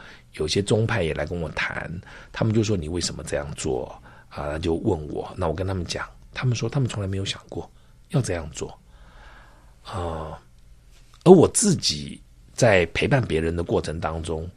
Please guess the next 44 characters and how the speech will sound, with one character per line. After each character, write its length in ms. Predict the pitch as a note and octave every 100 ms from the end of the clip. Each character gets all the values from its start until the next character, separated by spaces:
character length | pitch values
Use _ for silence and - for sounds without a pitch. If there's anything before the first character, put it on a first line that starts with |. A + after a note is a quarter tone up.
| - - - - -
我 80 | E3
也 260 | D#3+ E2 - - - - -
非 120 | G3+
常 160 | - -
挫 240 | - -
折。 280 | - - - - - - - - - -
我 80 | A2
非 140 | F#3
常 120 | E3+ D3
挫 180 | E3+
折 100 | G#2+
的 120 | F#2+ F2
缘 260 | D#2+ E2
故 180 | F#2 E2+
是 380 | - F2 D#2+ - - -
我 100 | -
看 240 | - - E3+
不 80 | F2+
到 160 | F2
结 260 | D2+ - C#2
果， 260 | - - - - - - - - - - - - - -
我 100 | E2+
看 280 | - - C#3
不 80 | F2+
到 160 | C#2+ C2+
结 240 | - -
果。 280 | - - - - -
也 120 | F2+
就 140 | F#3
是 100 | F3
说， 240 | D#3 D#3 - - - - - - - - - - -
我 80 | D3+
在 140 | G#3
门 120 | E3
口 140 | F3+ G2
欢 220 | - C#3+
迎 120 | A#2+
他 120 | A2
们， 120 | A#2 G#2+
他 160 | -
们 140 | A2+ F2+
进 240 | G#2 E2
来 260 | C#2+ - -
了， 260 | C2 -